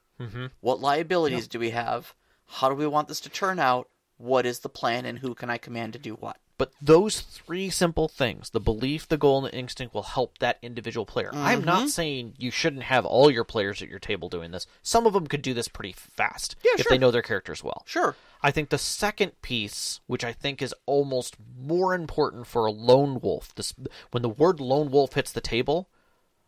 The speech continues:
Speaker 1: the first thing you should do is look at that player and say, "If you want to be a lone wolf character, you need to give me three things. Number one, you must have a bond with another character at this table.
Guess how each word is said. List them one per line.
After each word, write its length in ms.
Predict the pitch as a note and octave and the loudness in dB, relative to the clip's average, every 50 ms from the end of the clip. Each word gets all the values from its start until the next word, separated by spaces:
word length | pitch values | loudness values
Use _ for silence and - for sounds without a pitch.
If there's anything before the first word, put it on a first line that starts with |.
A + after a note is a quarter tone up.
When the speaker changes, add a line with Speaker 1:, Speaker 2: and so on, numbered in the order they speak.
| _ - | _ 0
Speaker 1:
the 100 | - A#2+ | 0 0
first 480 | - - - - - D#3+ E3 D3+ - - | 0 -2 -6 0 0 0 0 0 -2 -2
thing 160 | - D3+ D3 | -2 -2 -2
you 80 | C#3+ C3 | -4 -6
should 200 | - - B2+ A2+ | -6 -6 -4 -2
do 120 | C3+ C3 | 0 0
is 100 | B2+ A2+ | 0 0
look 140 | B2 A#2 - | -2 -4 -4
at 60 | B2+ | -4
that 160 | - G#2 - | -4 -6 -4
player 240 | - - B2 A#2 A#2+ | -2 0 0 0 0
and 100 | A#2 A2+ | -2 -4
say, 260 | - - A2+ G#2 G2+ - _ _ _ _ _ _ _ _ _ _ _ _ _ _ _ | -2 0 0 0 -2 -4 _ _ _ _ _ _ _ _ _ _ _ _ _ _ _
"If 140 | - - - | -10 -6 -2
you 140 | A#2+ B2+ C#3 | 0 2 2
want 140 | D3+ D#3 D#3+ | 4 4 2
to 20 | |
be 100 | D3+ E3 | 4 4
a 60 | F3 E3+ | 4 6
lone 240 | D#3+ D#3 D#3 D#3+ | 6 4 2 2
wolf 200 | D3+ D#3 D#3+ D#3 | 2 2 0 0
character, 560 | - - - C3+ A2+ - - - G#2+ G#2+ G#2 _ _ | 0 0 0 0 0 0 -2 -2 -2 -2 -2 _ _
you 120 | - A2+ A#2 | -10 -10 -8
need 160 | A#2+ A#2 A2 | -6 -8 -6
to 80 | A2 | -6
give 140 | G#2+ A#2+ A2+ | -4 -6 -6
me 100 | A2+ G2+ | -6 -8
three 300 | - - - B2 B2+ B2 | -12 -10 -6 -4 -4 -4
things. 440 | - - A#2 F#2+ C#2 - - - - | -4 -4 -6 -6 -6 -6 -12 -14 -8
Number 280 | A2 A2+ A2 A2 A#2 A#2 | -6 -4 0 0 2 2
one, 340 | A#2 A#2+ C3 C3 C#3+ D#3+ E3+ - _ _ _ _ _ _ _ _ _ _ _ _ | 2 2 2 2 2 0 -4 -12 _ _ _ _ _ _ _ _ _ _ _ _
you 100 | - B2 | -8 -4
must 220 | A2+ G#2 G#2 - - | -2 -2 -2 -2 -2
have 100 | A#2 G#2 | -4 -4
a 40 | G2+ | -4
bond 440 | - - - G#2 A2+ B2 C3+ C3+ C3 | -2 2 2 4 4 4 2 0 -2
with 140 | B2 B2+ - | -4 -4 -4
another 280 | C#3 B2 B2 A#2 B2 A#2 | -2 -2 0 0 0 0
character 360 | - - A#2 A2 - - A2+ | 0 0 -2 -2 -2 -6 -12
at 120 | G#2+ - | -8 -6
this 160 | - A2 - | -6 -6 -6
table. 400 | - - A2 G#2 - - - _ | -4 -4 -4 -4 -6 -8 -12 _